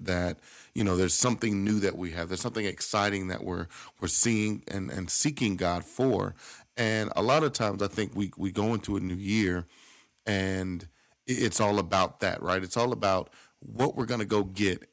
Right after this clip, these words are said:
And then if we're honest, we talked about this last, uh, week, um, with resolutions, right? We make 'em, but we never fulfill 'em. Right? They sound good, right? I'm gonna lose weight. I'm gonna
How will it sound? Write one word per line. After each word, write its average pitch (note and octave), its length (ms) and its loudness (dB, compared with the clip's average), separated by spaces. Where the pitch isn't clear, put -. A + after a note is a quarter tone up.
And F#2+ 80 -4
then G2 120 -2
if F2+ 100 -6
we're G2 160 -6
honest, B2 360 0
we G#2+ 60 -4
talked G2+ 300 0
about F2+ 260 -4
this F#2+ 160 -8
last, G#2+ 580 0
uh, F2+ 240 -2
week, F#2+ 520 -6
um, F2 640 0
with G2 260 0
resolutions, G2+ 720 2
right? F2+ 180 2
We G2 140 0
make G#2+ 300 2
'em, F2+ 160 0
but E2+ 100 0
we F#2+ 140 -2
never G2+ 460 -2
fulfill F2 500 -8
'em. G#2 120 -16
Right? F#2+ 240 2
They F#2+ 140 2
sound B2 560 2
good, G2+ 240 2
right? F2+ 180 -2
I'm A2 80 -2
gonna G2 140 -2
lose A#2 380 -2
weight. F#2+ 240 0
I'm G2+ 100 0
gonna F2+ 240 -2